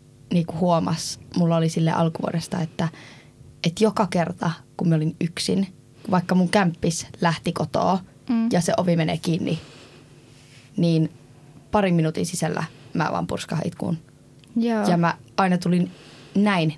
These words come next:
Speaker 1: niin surulliseksi, kun mä olin yksin ja melankoliseksi ja, niinku,
Speaker 2: Oh my god,
Speaker 1: tuli
Speaker 2: meillä on
Speaker 1: semmonen
Speaker 2: kyllä ihan ollut ihan sama. Koska
Speaker 1: Oikeesti?
Speaker 2: joo, siis koska silloin just kun mä asuin yksin,
Speaker 1: Niin.
Speaker 2: niin mullahan, niinku,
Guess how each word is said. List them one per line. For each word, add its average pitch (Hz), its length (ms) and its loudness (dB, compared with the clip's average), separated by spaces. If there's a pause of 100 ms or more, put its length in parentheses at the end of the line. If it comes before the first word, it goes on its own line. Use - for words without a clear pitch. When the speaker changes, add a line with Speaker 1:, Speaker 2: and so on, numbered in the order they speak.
Speaker 1:
niin 208 200 2
surulliseksi, 165 500 -2
kun 160 100 -2
mä 156 60 0
olin 165 140 -2
yksin 165 340 -4 (640)
ja 160 180 2 (180)
melankoliseksi 165 680 2
ja, 156 80 0 (300)
niinku, - 420 -2 (1000)
Speaker 2:
Oh 277 160 0
my 349 200 0
god, 330 140 0
Speaker 1:
tuli 302 140 2
Speaker 2:
meillä 311 180 2
on 302 60 2
Speaker 1:
semmonen 302 180 2
Speaker 2:
kyllä 302 160 -2
ihan 302 300 -2
ollut 226 260 0
ihan 277 280 -2
sama. 202 460 -2
Koska 285 60 2
Speaker 1:
Oikeesti? 254 460 2
Speaker 2:
joo, 269 280 2
siis 262 220 -2
koska 262 280 -2
silloin 262 320 0
just 240 140 -4
kun 254 120 -2
mä 247 120 0
asuin 226 300 -2
yksin, 226 440 -2 (280)
Speaker 1:
Niin. 214 240 0 (400)
Speaker 2:
niin 233 400 0 (360)
mullahan, 247 440 2
niinku, 220 440 0